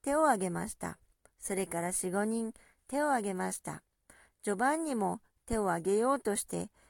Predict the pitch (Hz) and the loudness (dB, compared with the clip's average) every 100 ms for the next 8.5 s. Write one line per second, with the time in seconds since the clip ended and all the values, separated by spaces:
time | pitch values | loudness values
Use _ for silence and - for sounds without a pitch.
0 | _ - 180 208 220 175 - 175 175 196 | _ -8 -2 0 2 0 -2 -4 -4 -2
1 | 208 220 196 170 180 190 240 - 175 160 | -2 -2 -2 -2 -2 -2 -2 -2 -4 -6
2 | _ _ _ _ _ _ - 262 320 302 | _ _ _ _ _ _ -2 2 2 2
3 | 277 208 175 190 202 220 226 _ _ - | 0 2 2 0 2 2 0 _ _ -12
4 | 175 185 202 190 180 - 196 240 247 175 | -8 -4 -4 -4 -4 -4 2 2 2 -6
5 | - _ _ - 190 - 170 160 151 160 | -6 _ _ -8 -2 -2 -2 -4 -4 -2
6 | - 190 202 214 269 285 247 190 175 - | 0 2 4 2 2 2 2 0 -2 -4
7 | 170 156 160 170 _ _ _ - 185 190 | -6 -4 -6 -8 _ _ _ -6 -2 0
8 | 180 196 196 175 165 | 2 2 2 2 0